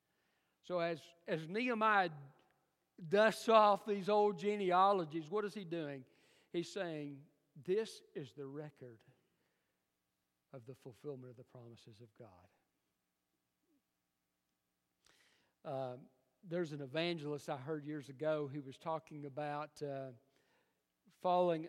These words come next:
under the attack of the evil one, and how he was saying, uh, to, to basically putting in hi-, into his mind, you know, your ministry is not accomplish anything, anything for God. You're, you're failing, and you're, you're not. And,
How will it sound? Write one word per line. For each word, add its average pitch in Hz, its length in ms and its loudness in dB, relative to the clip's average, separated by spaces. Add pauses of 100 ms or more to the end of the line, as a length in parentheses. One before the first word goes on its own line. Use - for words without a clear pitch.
(120)
under 160 640 -2 (320)
the 151 120 -4
attack 156 460 -4
of 143 120 -6
the 160 160 -12
evil 156 360 -10
one, 127 360 -14 (880)
and 143 180 -6
how 156 220 -2
he 147 160 -4
was 143 160 -10
saying, 156 400 -6
uh, 190 140 -14 (340)
to, 170 120 -4
to - 40 -10 (420)
basically 165 400 -4
putting 160 300 -4
in 147 100 -6
hi-, 165 300 -4
into 156 220 -6
his 147 200 -6
mind, 160 400 -6
you 156 120 -10
know, 143 160 -6
your 151 240 -6
ministry 151 520 -8
is 135 120 -8 (120)
not 160 400 -6
accomplish 151 560 -12
anything, 135 380 -14 (560)
anything 156 460 -8
for 143 100 -12
God. 139 420 -4
You're, 147 180 -10 (340)
you're 147 160 -8 (140)
failing, 170 540 0
and 143 140 -10
you're, 147 300 -6 (100)
you're 156 140 -6
not. 165 260 -6 (500)
And, 165 140 -4